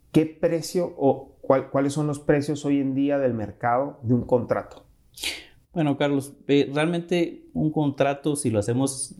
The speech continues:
Speaker 2: hay dos modalidades. Lo podemos hacer en un contrato en
Speaker 1: ¿Privado?
Speaker 2: documento privado
Speaker 1: Ujú.
Speaker 2: o en escritura pública. Obviamente yo recomiendo siempre que, que se haga en escritura pública.
Speaker 1: Ah, ok.
Speaker 2: Pero
Speaker 1: Ok, ¿tiene más validez hacerlo en escritura pública?
Speaker 2: Tiene el mismo,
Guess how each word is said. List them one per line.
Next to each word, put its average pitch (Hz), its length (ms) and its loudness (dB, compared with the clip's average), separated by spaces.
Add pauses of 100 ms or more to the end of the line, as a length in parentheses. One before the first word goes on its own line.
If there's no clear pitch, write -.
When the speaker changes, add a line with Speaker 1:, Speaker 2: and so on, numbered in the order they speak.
(100)
Speaker 2:
hay 139 180 2
dos 139 240 -2
modalidades. 95 640 0
Lo 107 120 -2
podemos 135 240 0
hacer 143 120 0
en 139 60 2
un 139 140 -4
contrato 135 760 -2
en 107 80 0
Speaker 1:
¿Privado? 104 400 2
Speaker 2:
documento 117 500 -4
privado 160 520 0
Speaker 1:
Ujú. 120 240 -2
Speaker 2:
o 156 40 6
en 113 120 2
escritura - 520 -4
pública. 165 420 -2 (280)
Obviamente 185 380 0
yo 180 100 0
recomiendo 151 440 0
siempre 147 360 0
que, - 140 -2
que 113 100 0
se 113 180 -4
haga 127 400 0 (240)
en 104 160 0
escritura 92 560 -2
pública. - 420 2 (360)
Speaker 1:
Ah, 123 140 4
ok. 85 140 -8 (380)
Speaker 2:
Pero 165 260 2
Speaker 1:
Ok, 180 60 -2
¿tiene 175 160 -4
más 175 180 -2
validez 160 400 0
hacerlo 165 300 -2
en 165 60 0
escritura 151 460 0
pública? 180 280 -2
Speaker 2:
Tiene 190 220 4
el 180 60 -2
mismo, 170 360 -2